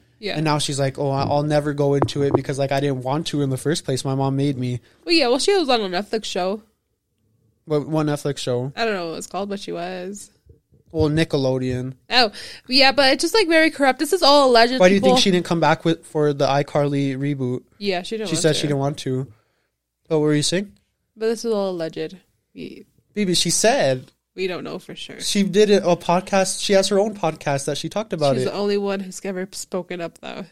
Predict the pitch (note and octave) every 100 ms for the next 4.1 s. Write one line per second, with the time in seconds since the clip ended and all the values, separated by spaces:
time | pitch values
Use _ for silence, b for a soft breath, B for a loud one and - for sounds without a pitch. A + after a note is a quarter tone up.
0 | _ _ _ - E3+ C#3 C3 _ _ _
1 | _ _ _ G#3+ A3 G3+ G3 - F#3 F#3+
2 | G#3+ F#3+ F#3+ G3 F3+ E3+ G3+ F3 E3 F#3
3 | - F3 G3 - - F3+ - - C2 -
4 | -